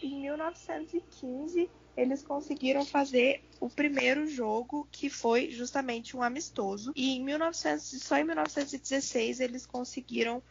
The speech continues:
uma vaga pra disputar a Associação Paulista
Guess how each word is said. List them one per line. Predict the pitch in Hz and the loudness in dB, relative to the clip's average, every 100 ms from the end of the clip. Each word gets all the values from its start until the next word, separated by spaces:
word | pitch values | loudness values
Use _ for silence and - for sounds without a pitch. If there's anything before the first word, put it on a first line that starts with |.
| - - - | -20 -18 -2
uma | 233 269 | 2 4
vaga | 262 226 240 | 4 2 2
pra | 240 247 | -2 -4
disputar | 233 - - 285 - 233 226 - | -4 -8 -6 -6 -2 2 2 0
a | 233 | -2
Associação | 262 262 269 277 262 - 262 | -2 -6 -6 -6 -6 -6 -8
Paulista | - 294 294 240 240 - - 349 | -2 -2 -2 -4 -6 -4 -2 -2